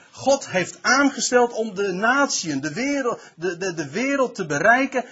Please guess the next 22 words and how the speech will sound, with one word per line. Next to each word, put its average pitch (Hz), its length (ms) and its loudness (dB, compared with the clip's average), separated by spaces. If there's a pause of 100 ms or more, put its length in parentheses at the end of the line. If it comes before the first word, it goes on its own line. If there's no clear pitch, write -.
met 214 340 -4
het 233 280 -2
goede 233 460 -6
bericht. 247 380 -4
Ja, 151 100 -10
ik 151 120 -10
zeg 185 140 -4
het 160 80 -10
altijd 156 180 -6
maar 156 180 -4
zo, 147 60 -6
het 143 80 -8
goede 147 300 -10
bericht, 170 340 -6 (240)
omdat 170 320 -6
dat 160 160 -8
gewoon 165 260 -6
de 147 80 -6
Nederlandse 170 540 -4
weergave 151 560 -6
is 185 200 -12
van 156 300 -8